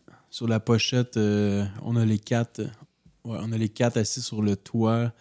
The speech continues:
de la maison de la mère des frères Stinson.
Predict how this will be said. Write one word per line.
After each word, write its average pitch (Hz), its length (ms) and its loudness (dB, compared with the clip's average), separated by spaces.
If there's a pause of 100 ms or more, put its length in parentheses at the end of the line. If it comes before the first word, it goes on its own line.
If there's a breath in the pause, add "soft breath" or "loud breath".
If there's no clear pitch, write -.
(380 soft breath)
de 113 80 -4
la 98 520 0 (320)
maison 117 420 0
de 117 60 -2
la 107 120 0
mère 113 480 0
des 101 240 -2
frères 104 300 -6
Stinson. 101 520 -10